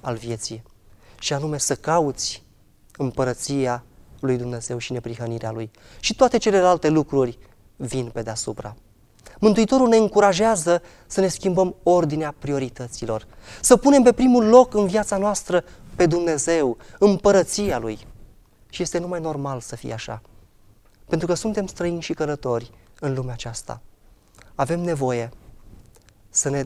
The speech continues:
descoperim sensul vieții, adevărata destinație, împărăția lui Dumnezeu și neprihănirea Lui. În aceste momente, Dumnezeu privește în viața ta, privește la nemulțumirea care îți macină sufletul,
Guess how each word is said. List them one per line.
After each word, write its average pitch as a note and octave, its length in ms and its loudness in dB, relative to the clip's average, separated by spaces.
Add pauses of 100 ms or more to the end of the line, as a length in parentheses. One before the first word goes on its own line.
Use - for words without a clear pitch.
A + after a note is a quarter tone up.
descoperim C#3 640 -4
sensul B2+ 500 -8
vieții, A2+ 460 -12 (280)
adevărata C#3+ 460 -4
destinație, A#2+ 920 -10 (400)
împărăția B2+ 640 -4
lui A#2+ 140 -6
Dumnezeu A#2 540 -10 (400)
și - 180 -14
neprihănirea A#2+ 600 -10
Lui. A2 280 -10 (1080)
În F#3 100 0
aceste F#3+ 500 -2 (320)
momente, C#3 600 -4 (640)
Dumnezeu F3 400 -2
privește C#3+ 420 -6
în C3 100 -6
viața A#2 340 -6
ta, A2+ 280 -10 (540)
privește G3 380 0
la G3 100 2
nemulțumirea F3 720 -4
care D3+ 180 -8
îți D3 180 -8
macină C#3 340 -8
sufletul, A#2 640 -6